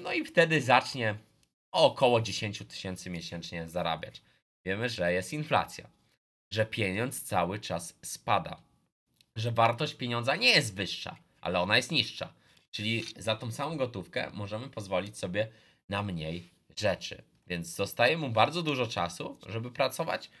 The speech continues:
za pieniądze, które może docelowo nie będą tak naprawdę dużo warte.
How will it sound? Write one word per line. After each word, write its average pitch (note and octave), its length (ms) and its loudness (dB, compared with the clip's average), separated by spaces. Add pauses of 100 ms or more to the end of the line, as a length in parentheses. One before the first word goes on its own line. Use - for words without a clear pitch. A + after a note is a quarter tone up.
(220)
za A#2+ 160 2
pieniądze, A#2 760 -2 (340)
które C#3+ 160 -6
może E3+ 280 -2
docelowo D#3 540 4
nie D#3+ 120 0
będą C3 280 0
tak - 180 -14
naprawdę G#2+ 400 -2
dużo F#2+ 280 -2
warte. G2 360 4